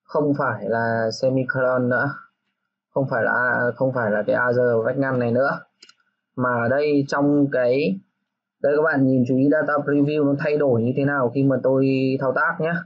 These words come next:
Đây các bạn chú ý này. Khi mà tôi ở, ở cái, trong cái ô vuông trắng này, tôi sẽ ấn Control cộng J, Control phím J trên bàn phím này. À, đây các bạn nhìn thấy chưa?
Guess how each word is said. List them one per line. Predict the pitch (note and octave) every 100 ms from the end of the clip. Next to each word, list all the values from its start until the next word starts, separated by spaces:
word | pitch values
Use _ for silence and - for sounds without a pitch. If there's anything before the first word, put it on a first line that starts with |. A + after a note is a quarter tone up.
| - _ _ -
Đây | B2+
các | C3+
bạn | B2 B2
chú | A#2+
ý | A#2+ C#3
này. | D3 - _ _ _ _ _ _
Khi | D#3+ D#3+ D#3+ D3+
mà | C3+ A#2+ A#2 A2+
tôi | C3+ C3+ C3+
ở, | A#2+ E2 A2 F#2+
ở | B2+ A2+ G#2
cái, | B2 C3+ D3 C#3+
trong | C#3+ C#3
cái | C3+
ô | B2+ C3+ C#3+
vuông | C#3 C#3+ C3+
trắng | C3 B2 E3+
này, | F3 B2 - -
tôi | C3
sẽ | C3 A#2
ấn | B2 B2 D3 G3
Control | C3+ C#3 C3+ C#3+ C#3 C3+ C3+
cộng | B2 -
J, | A2+ C3 C#3 C#3+ - _ _ _
Control | B2+ B2 C#3 A#2+
phím | A#2+ A#2+
J | C3 C3+ C3
trên | B2+
bàn | A#2+ A2
phím | A#2 B2+
này. | C#3+ - _ _ _ _ - _ _ _ _
À, | - D3+ D3 G#2 - _ _
đây | C3+ D3 C3+
các | C#3
bạn | D#3 -
nhìn | B2+ B2+
thấy | B2 A#2+
chưa? | C#3+